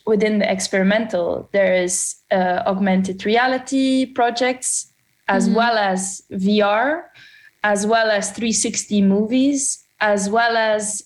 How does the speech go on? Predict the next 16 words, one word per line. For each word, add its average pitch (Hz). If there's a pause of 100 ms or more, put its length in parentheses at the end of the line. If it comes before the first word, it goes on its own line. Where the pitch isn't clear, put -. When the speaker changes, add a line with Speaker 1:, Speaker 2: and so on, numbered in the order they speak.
Speaker 1:
uh, 196
web 294 (180)
art. - (320)
And 220
they 247
all 285
get 226
put 233
into 208
this 190 (240)
container 202
of, 185
of 185
new 202
frontier, 190
new, 190